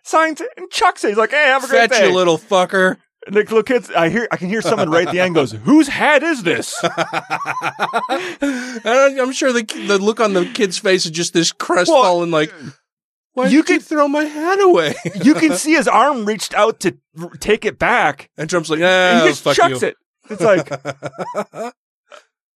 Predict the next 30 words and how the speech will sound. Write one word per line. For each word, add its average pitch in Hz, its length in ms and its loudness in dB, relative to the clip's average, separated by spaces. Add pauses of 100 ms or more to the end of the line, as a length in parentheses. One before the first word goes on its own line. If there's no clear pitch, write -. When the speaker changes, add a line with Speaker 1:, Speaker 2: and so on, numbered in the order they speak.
(180)
Speaker 2:
Oh, 180 600 2
those 139 140 -2
poor 226 260 0
little 196 220 2
kids. 143 500 -4 (300)
Speaker 1:
I 180 40 -4
mean, 226 160 -2
now 269 160 2
the 226 100 -2
kid's 220 220 -2
gonna 190 160 0
learn, 190 400 -2
that 202 180 -8
guy's 262 220 -4
a - 120 -12 (180)
dick. - 520 -6 (220)
Speaker 2:
Mm-hmm. 143 540 0 (760)
"Daddy, 285 480 2 (440)
why 320 180 0
did 359 160 2
the 330 80 2
mean 277 260 2
orange 240 320 2
man 233 260 2
throw 247 200 2
my 233 200 2
hat 226 360 2
into 233 240 2
the 277 100 2
crowd?" 247 540 4